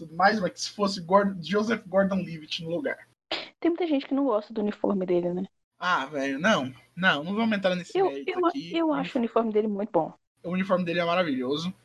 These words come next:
Speaker 1: tá?
Speaker 2: Ao meu ver, o uniforme dele é muito bom.
Speaker 1: Aham.
Speaker 2: E, tipo, quem não gosta, sei lá, respeito, mas, tipo, é, é bom, velho. Não é ruim, é bom,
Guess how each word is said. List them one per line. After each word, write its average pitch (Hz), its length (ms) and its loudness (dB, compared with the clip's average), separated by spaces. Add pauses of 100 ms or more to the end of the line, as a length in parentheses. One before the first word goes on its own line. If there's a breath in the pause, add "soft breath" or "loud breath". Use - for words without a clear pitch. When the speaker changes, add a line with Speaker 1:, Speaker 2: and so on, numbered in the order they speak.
(180)
Speaker 1:
tá? 123 280 -2 (160)
Speaker 2:
Ao 269 120 0
meu 339 200 2
ver, 208 240 0
o 240 80 2
uniforme 226 380 -2
dele 220 160 6
é 233 40 0
muito 202 340 -4
bom. 175 260 2 (340)
Speaker 1:
Aham. 165 400 0
Speaker 2:
E, - 80 -2
tipo, 277 880 0 (500)
quem 277 220 4
não 392 180 -4
gosta, 240 460 0
sei 539 240 -4
lá, 226 260 0 (340)
respeito, 320 600 0
mas, 381 340 -4
tipo, - 380 2 (180)
é, - 140 2
é 494 240 0 (100)
bom, 349 300 2
velho. 202 280 -2
Não 247 160 0
é 539 140 -2
ruim, 254 300 0
é 247 100 -6
bom, 466 140 2